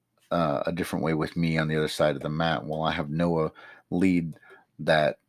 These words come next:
that original crew, I can go with the, the other crew and, like, maybe go over a separate, uh, maybe finishing sequence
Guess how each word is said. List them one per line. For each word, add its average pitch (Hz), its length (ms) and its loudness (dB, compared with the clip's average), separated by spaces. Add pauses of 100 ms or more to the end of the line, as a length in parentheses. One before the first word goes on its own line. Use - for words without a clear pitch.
(600)
that 82 160 2
original 87 440 2
crew, 76 500 -2 (100)
I 85 120 2
can 82 260 -2
go 80 200 0
with 78 220 -4
the, 71 280 -8 (920)
the 87 160 0
other 85 180 0
crew 82 260 -2
and, 78 140 -2
like, 73 200 -4
maybe 80 460 -2 (280)
go 90 200 4
over 73 200 0
a 73 40 -2
separate, - 600 0 (180)
uh, 69 320 -4
maybe 80 240 -4
finishing 82 520 -4
sequence - 600 -4